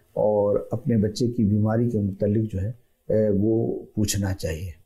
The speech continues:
जब ये बच्चे डॉक्टर्स के पास आते हैं तो डॉक्टर्स जो हैं उनका प्रॉपर चेकअप करने के बाद अगर वो सस्पेक्ट करता है कि थैलेसीमिया है तो आपको खून का टेस्ट एडवाइज करेगा जिसमें कंप्लीट ब्लड एग्जामिनेशन है, पेरिफेरल मॉर्फोलॉजी है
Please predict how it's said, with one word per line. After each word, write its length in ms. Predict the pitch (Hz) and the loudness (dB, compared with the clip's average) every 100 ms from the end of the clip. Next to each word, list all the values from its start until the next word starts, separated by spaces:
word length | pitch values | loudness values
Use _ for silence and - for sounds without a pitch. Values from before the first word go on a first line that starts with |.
| 113 | 0
जब 180 | 165 | 2
ये 100 | 185 | 2
बच्चे 280 | 156 143 156 | 2 0 2
डॉक्टर्स 400 | 127 117 - 147 | 0 0 0 -2
के 120 | - | 0
पास 320 | 117 113 110 107 | -2 0 -2 -2
आते 220 | 101 - | -4 -2
हैं 180 | 107 135 | -2 -2
तो 720 | - _ - 107 110 107 - - | -12 _ -2 2 4 2 0 -2
डॉक्टर्स 520 | 113 117 - 151 139 | -2 -2 -2 0 0
जो 160 | 127 | 2
हैं 300 | 110 95 156 - | 0 0 -4 -4
उनका 420 | 113 117 127 120 | 0 0 2 0
प्रॉपर 400 | 113 - 110 - | 0 -2 -4 -2
चेकअप 420 | 117 120 110 113 - | -2 -2 -2 -4 -2
करने 220 | 104 107 | -2 0
के 120 | 107 | 0
बाद 320 | 98 107 104 107 | 0 0 0 0
अगर 140 | 104 | 0
वो 120 | 107 | -2
सस्पेक्ट 500 | 104 101 - 123 117 | -4 -8 -4 -2 0
करता 240 | 113 101 107 | -2 -2 -4
है 60 | |
कि 140 | 107 104 | -4 -6
थैलेसीमिया 680 | - 107 101 - 110 120 | -2 0 0 0 2 2
है 160 | 101 107 | 0 -2
तो 120 | 113 | 0
आपको 380 | - 110 113 113 | 0 0 -2 -6
खून 260 | - 113 117 | -2 0 2
का 100 | 113 | 0
टेस्ट 340 | 113 107 - | 0 -2 0
एडवाइज 420 | 101 98 98 104 | -2 0 0 -2
करेगा 380 | - 98 98 113 117 _ _ - _ - | -2 -2 -2 -6 -12 _ _ -20 _ -2
जिसमें 320 | 104 117 113 | 0 0 0
कंप्लीट 440 | 107 107 113 120 | 0 -2 0 0
ब्लड 220 | 107 110 | 2 0
एग्जामिनेशन 760 | 104 104 110 104 107 - 104 104 | 0 0 0 2 0 0 -4 -6
है, 140 | 110 | -8
पेरिफेरल 460 | - 110 107 113 110 | -4 0 0 -2 -2
मॉर्फोलॉजी 760 | 98 98 - 101 107 98 107 | -2 -4 -2 0 2 2 2
है 160 | 101 95 | 2 -2